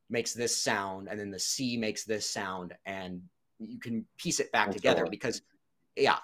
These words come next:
Speaker 1: because you, you did learn the underlying knowledge of it at some point.
Speaker 2: So then how do the, how do the, um,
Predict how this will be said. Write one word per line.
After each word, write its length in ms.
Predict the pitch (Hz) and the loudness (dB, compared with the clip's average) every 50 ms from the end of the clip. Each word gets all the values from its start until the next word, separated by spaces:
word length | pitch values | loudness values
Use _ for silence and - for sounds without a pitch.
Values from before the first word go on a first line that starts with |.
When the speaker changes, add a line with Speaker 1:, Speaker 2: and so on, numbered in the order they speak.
| - - - | -4 -12 -4
Speaker 1:
because 240 | 113 143 139 120 | 0 0 0 2
you, 220 | 131 139 127 120 117 - | 2 0 -2 -4 -4 -4
you 160 | 120 127 123 | -2 -2 2
did 260 | - 139 151 147 135 | 8 10 10 10 10
learn 340 | 120 113 123 127 123 120 113 | 8 2 0 0 0 0 0
the 160 | 107 104 110 - | -2 -2 -2 -2
underlying 500 | 113 113 107 104 101 98 90 90 90 90 | -2 -2 -2 -2 -2 -4 -4 -4 -6 -4
knowledge 380 | 85 85 85 78 76 73 - - | -4 -2 -2 -4 -4 -8 -12 -14
of 100 | - - | -14 -14
it 80 | - - | -14 -14
at 100 | - - | -14 -14
some 180 | - - - - _ | -16 -16 -18 -20 _
point. 140 | - - - _ _ _ _ _ _ _ _ _ _ _ _ _ _ _ _ - - - - - | -20 -20 -20 _ _ _ _ _ _ _ _ _ _ _ _ _ _ _ _ -14 -12 -12 -14 -12
Speaker 2:
So 200 | - - - 113 | -6 -2 0 4
then 160 | 110 113 113 107 | 8 8 8 8
how 280 | 107 - 120 123 123 | 8 8 10 10 10
do 140 | 123 127 120 | 10 10 8
the, 440 | 107 110 107 101 98 98 92 - - - - - - - - - _ _ _ - 95 95 | 10 10 10 10 10 10 8 6 0 -6 -12 -12 -12 -14 -18 -20 _ _ _ -10 -8 -4
how 200 | - - 107 110 | 2 4 6 6
do 100 | 113 110 | 8 6
the, 460 | 104 104 104 101 98 95 95 92 - - | 6 6 6 6 6 6 6 4 4 2
um, 580 | 92 90 90 87 85 87 85 80 80 80 80 | 0 2 2 4 2 2 2 0 -2 -4 -8